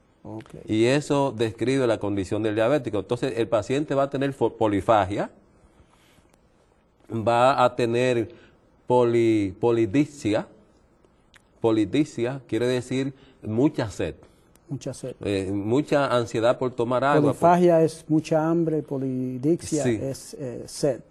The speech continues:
Speaker 2: Di-, exactamente, mucha sed, porque, eh, al acumularse los desechos, los desechos, o sea, cuando la persona no, no está quemando el azúcar,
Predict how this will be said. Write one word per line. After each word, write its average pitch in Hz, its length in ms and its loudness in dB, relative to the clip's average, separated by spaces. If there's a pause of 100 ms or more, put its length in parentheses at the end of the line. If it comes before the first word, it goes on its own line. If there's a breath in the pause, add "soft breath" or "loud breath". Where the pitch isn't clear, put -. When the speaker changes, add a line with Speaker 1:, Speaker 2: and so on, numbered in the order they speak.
(120)
Speaker 2:
Di-, 113 340 2
exactamente, 107 800 -2
mucha 135 360 0
sed, 113 220 0
porque, 135 460 -2 (300 loud breath)
eh, 110 500 2 (140)
al 113 160 2
acumularse 117 680 0
los 135 140 -2
desechos, 131 720 -6 (500 soft breath)
los 104 160 -4
desechos, 127 320 -4
o 113 60 -10
sea, 113 120 0
cuando 101 240 0
la 98 160 2
persona 131 400 0
no, 143 400 2
no 117 140 0
está 143 240 0
quemando 131 400 0
el 123 60 4
azúcar, 113 580 0